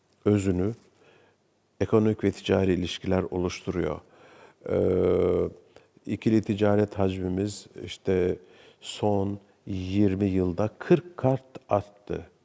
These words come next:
Kırk kat. Ee, kırk beş milyarları, e, geçti.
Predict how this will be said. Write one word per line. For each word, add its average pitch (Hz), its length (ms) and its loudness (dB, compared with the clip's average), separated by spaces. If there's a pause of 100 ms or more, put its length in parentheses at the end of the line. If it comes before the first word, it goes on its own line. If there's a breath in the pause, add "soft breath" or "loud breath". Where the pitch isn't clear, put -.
(180)
Kırk - 280 0 (420)
kat. - 480 -2 (800 soft breath)
Ee, 92 600 2
kırk - 320 -6
beş - 280 2
milyarları, 90 720 2 (160)
e, 90 340 2
geçti. 87 600 -2